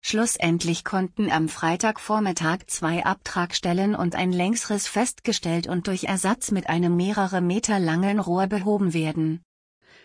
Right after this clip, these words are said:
Bis zur Mittagszeit waren die fast dreißig betroffenen Anschlussnehmer wieder versorgt,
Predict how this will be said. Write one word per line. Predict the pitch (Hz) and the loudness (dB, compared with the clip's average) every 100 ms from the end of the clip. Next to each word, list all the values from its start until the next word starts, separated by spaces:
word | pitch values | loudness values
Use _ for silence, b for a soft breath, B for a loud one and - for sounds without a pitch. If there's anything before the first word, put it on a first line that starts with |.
| b b b | b b b
Bis | 175 - | -4 -4
zur | - | -2
Mittagszeit | 175 214 254 247 - - 196 180 - | 0 2 0 -2 -6 -4 0 0 0
waren | 180 175 175 | 0 2 2
die | 220 | 2
fast | 214 185 - - | 0 -2 -2 -2
dreißig | 165 165 220 - | 0 0 -2 -4
betroffenen | 202 - 165 175 214 190 | -6 0 0 2 0 0
Anschlussnehmer | - 175 202 226 220 220 240 254 214 | 0 0 0 -2 0 2 4 4 4
wieder | 214 214 | 2 0
versorgt, | - 160 160 156 - - | 0 0 2 0 0 -8